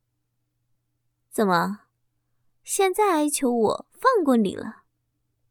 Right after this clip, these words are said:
你不是很喜欢我的黑丝美脚吗？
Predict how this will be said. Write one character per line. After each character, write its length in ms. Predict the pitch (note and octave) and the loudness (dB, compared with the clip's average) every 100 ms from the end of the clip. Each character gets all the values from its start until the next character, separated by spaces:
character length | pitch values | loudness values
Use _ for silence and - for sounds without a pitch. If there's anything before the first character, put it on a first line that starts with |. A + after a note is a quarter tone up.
| _ F#4 | _ -6
你 100 | E4+ | -2
不 140 | F4 | -2
是 160 | - A4+ | -2 -4
很 280 | D4 B3 | 0 -2
喜 200 | G#4 - | 0 -2
欢 200 | C4 C4+ | 0 0
我 260 | C#4 A#3 F#3+ | 2 2 2
的 280 | G3 G#3 B3+ - | 2 -2 -4 -8
黑 220 | F#4 G4+ | -2 0
丝 260 | - G4+ | 0 -2
美 120 | D#4+ A4 | -2 -2
脚 360 | - F#3+ - | -2 -2 -2
吗？ 280 | - G#3+ C#4 | -6 -6 -8